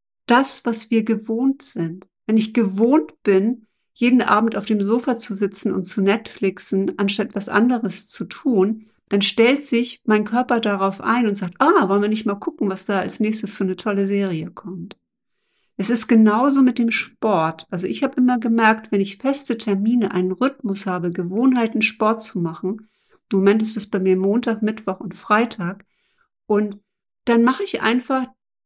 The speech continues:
die Matte raus, den Rechner an und mache meine Übungen in dieser wunderbaren Gruppe, ähm, von Sandra Albuschat.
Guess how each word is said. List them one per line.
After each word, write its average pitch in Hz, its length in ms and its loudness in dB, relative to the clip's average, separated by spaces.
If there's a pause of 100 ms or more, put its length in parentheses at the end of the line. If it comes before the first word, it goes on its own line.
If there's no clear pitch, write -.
(200)
die 226 80 4
Matte 247 400 2
raus, 311 440 0
den 202 340 -2
Rechner 254 560 0
an 254 300 -2 (220)
und 220 120 2
mache 220 280 2
meine 196 220 2
Übungen 208 540 0
in 202 140 0
dieser 190 300 -2
wunderbaren 190 460 2
Gruppe, 202 440 -2 (140)
ähm, 180 260 0
von 180 220 0
Sandra 190 500 -2
Albuschat. 196 640 -4